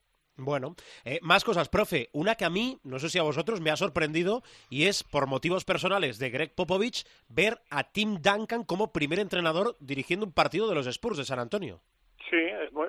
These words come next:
Speaker 2: es muy normal, vamos, quiero decir, es muy normal. Es frecuente que, por ejemplo, en los entrenamientos o en lo que se llama el scrimmage, en los partidos que, en los que hacen, un poco que entrenan los equipos de la N B A, en lo que entendemos como un entrenamiento europeo, ¿no?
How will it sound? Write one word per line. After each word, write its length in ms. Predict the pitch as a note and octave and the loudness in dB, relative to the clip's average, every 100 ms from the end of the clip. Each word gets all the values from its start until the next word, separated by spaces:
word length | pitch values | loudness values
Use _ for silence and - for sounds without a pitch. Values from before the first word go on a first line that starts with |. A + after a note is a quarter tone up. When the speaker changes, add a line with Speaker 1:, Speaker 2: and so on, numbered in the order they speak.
| C#3 | -2
Speaker 2:
es 60 | C#3 | -4
muy 160 | F3+ | -2
normal, 480 | E3+ A#2+ C3 C#3+ A#2 | -2 -2 -4 -4 2
vamos, 220 | B2 A#2+ - | 2 0 -4
quiero 200 | C3 B2 | 2 2
decir, 180 | - A2 | 2 -4
es 100 | G#2 | -4
muy 140 | B2 | -2
normal. 420 | A#2 A2 C3 G#2+ - | -2 2 2 0 -6
Es 100 | A#2 - | -12 -4
frecuente 760 | A#2+ - D3+ E3 C3+ C3+ D#3 - | -4 2 2 2 2 0 0 -8
que, 280 | - B2 C#3 - | -4 0 0 2
por 140 | B2+ | 0
ejemplo, 400 | A2+ C3 - C3 | 2 -2 0 2
en 140 | B2+ | 2
los 160 | B2 - | 0 -2
entrenamientos 800 | C3 A#2+ A#2 B2 D3 D3+ C3 B2 | -2 0 0 2 2 2 0 0
o 120 | B2 A2+ | -2 -4
en 40 | |
lo 100 | G#2+ | -4
que 80 | - | -4
se 80 | B2 | -2
llama 120 | B2 | 0
el 100 | A2 | 0
scrimmage, 600 | - D#3+ D3 C3 - - _ _ _ _ _ - | -2 -2 0 0 -2 -12 _ _ _ _ _ -4
en 140 | A#2+ | 2
los 120 | B2 | 2
partidos 580 | - A#2+ - C#3 C#3 C3 | 2 -2 0 2 6 4
que, 480 | - C3+ B2+ B2 B2 | 4 4 6 6 6
en 80 | A#2+ | 4
los 120 | A#2+ | -2
que 420 | - A#2+ A#2 A#2 | -6 -2 0 0
hacen, 500 | A#2 A#2 B2+ A#2+ A2+ G#2 - - _ | -2 -2 -2 -2 -6 -14 -20 -20 _
un 120 | F3 | -10
poco 240 | - F#3 F3+ | 0 2 4
que 60 | |
entrenan 480 | D3+ C3+ D#3+ D3+ C3 | 2 2 2 4 4
los 140 | B2 C#3 | 2 -2
equipos 280 | C3 B2+ | -2 2
de 80 | A#2+ | 4
la 140 | A#2 A2+ | 4 4
N 100 | A#2 | 4
B 140 | B2 | 6
A, 140 | C#3 D#3 | 6 4
en 80 | |
lo 80 | C3 | 2
que 100 | B2 A#2+ | -2 -6
entendemos 580 | A#2+ G#2+ A#2+ C3 C#3+ | -10 -4 -2 0 0
como 220 | - B2+ C#3 | -2 -4 -2
un 80 | |
entrenamiento 560 | C#3 B2 B2+ B2 B2 B2 | -4 0 0 0 -2 0
europeo, 560 | A#2 A2 - F3+ C3 A2+ | 0 0 2 2 2 2
¿no? 180 | D#3 | -2